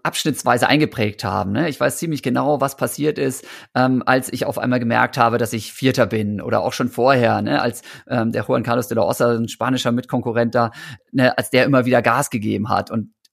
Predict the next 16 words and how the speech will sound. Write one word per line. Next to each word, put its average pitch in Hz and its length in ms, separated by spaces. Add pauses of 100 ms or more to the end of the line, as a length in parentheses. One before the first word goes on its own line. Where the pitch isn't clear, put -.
im 117 160
Ziel 135 420
dann, 123 520 (140)
also 113 160 (200)
da 117 200
war 120 100
es 120 80
einfach 117 200
so 117 100
ein 113 140
ganz 120 420 (880)
großes 143 680
Chaos 143 520
aus 131 220
ganz 127 240
vielen 151 640